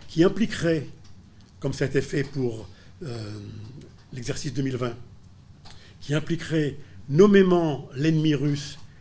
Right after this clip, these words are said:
qu'on va, qu'on va traiter au nucléaire. Il faut refuser la bataille nucléaire de l'avant, faire la pédagogie auprès de nos amis de l'otan, donc refuser l'es-, l'escalade. Alors, comment le faire ?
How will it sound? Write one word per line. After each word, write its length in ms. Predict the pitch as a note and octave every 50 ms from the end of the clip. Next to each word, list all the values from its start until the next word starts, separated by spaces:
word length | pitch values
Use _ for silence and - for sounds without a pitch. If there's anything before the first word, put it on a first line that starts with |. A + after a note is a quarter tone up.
| - - - - - -
qu'on 140 | - - D3
va, 260 | G3+ G3 D#3 C#3 - D#3+ C#3 - - - - -
qu'on 100 | D3 C3
va 100 | D3 C#3+
traiter 280 | - - C#3+ C#3+ D#3+
au 60 | C#3
nucléaire. 440 | B2+ B2 A#2+ B2 B2+ B2+ D3+ G3+ B3+ C#4 - - - - - - - - - - - - - - - -
Il 80 | F3 C3
faut 160 | - - C3
refuser 460 | A2 B2+ F#3 - - F#3+ F3+ E3+ G3+
la 100 | F3 E3
bataille 540 | C#3+ D#3+ D#3 - - D#3 D3+ C#3+ C#3 C3 B2 - - - - -
nucléaire 360 | - C3+ C3 - C#3 C#3 C3+ B2+
de 60 | C3+
l'avant, 440 | B2 A#2+ A#2+ C#3 E3 G#3+ C4+ C4+ - - - - - - - - -
faire 240 | - - E3+ E3
la 80 | D#3+ D#3
pédagogie 500 | D#3 D#3+ D3 D3+ C#3 C#3 C#3+ C3+ C#3+ D3+
auprès 260 | C#3 A#2 - - C#3
de 60 | B2+
nos 220 | C3 B2 A2+ G#2 B2
amis 160 | A#2+ A#2+ B2
de 60 | A#2
l'otan, 380 | A#2+ A2+ A2 D3+ E3 A3+ D4 - - - - - - - - - - - - - - - - - -
donc 140 | - C3+ -
refuser 400 | - C#3+ - - C#3 - C3+ C3+
l'es-, 320 | C3+ C#3+ C3 - - - - - C3+
l'escalade. 680 | C#3+ D3 C#3+ - - - D3 C3+ C#3 F3+ G#3 G2+ F#3+ B2
Alors, 260 | C3+ C3+ B2 - - - - - - - - - - - - - - - - - - - - - - - -
comment 240 | - D#3+ D3+ D3 D3
le 80 | C#3+ C3+
faire ? 260 | - - C3+ B2